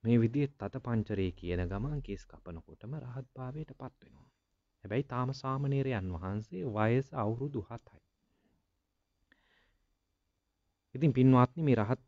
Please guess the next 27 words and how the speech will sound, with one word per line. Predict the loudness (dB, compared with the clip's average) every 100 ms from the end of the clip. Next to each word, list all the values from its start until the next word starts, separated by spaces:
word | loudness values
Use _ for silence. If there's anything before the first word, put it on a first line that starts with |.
| _ _ _ _ _ _ -2
සාමණේරයන් | 2 4 4 0 -6 -8 -8
වහන්සේ | -8 -8 -8 -8
මෙහෙම | -8 -6 -8
කාලය | -8 -6 -4 -4
ගත | -6 -8 -10
වෙනකොට | -10 -12 -16 -14
තමයි | -6 -6 -4 -4 -4 -6 _ _ _ -10
අර | -4
අපි | -4 -4
මුලින් | 2 6 6 4
සඳහන් | -2 -6 -6 -8 -8
කළ | -6 -4 -4 -8 _ _ _ _ _
තිස් | -4 -4
නම | -2 0 0 -2 -8 _ -6
භාවනාවට | 0 2 4 2 0 -4 -6
වැඩම | -8 -8 -10
කරන්නේ. | -12 -20 -20 -20 _ _ _ 0
ඉතින් | 4
බුදුරජාණන් | 6 8 8 6 4 4
වහන්සේ | 2 -2 -6 -6
දකිනවා | -8 -6 -4 -4 -4 -2 -2
මෙතෙන්ට | 0 -2 -2 -6 -6 -6 -8
සංකිච්ඡ | -6 -6 -6 -6 -12 -12 -14
සාමණේරයන් | -8 -4 -2 0 -2 -4
වහන්සේත් | -6 -6 -10 -12 -16 -12
යන්න | -10 -10
ඕනේ. | -12 -14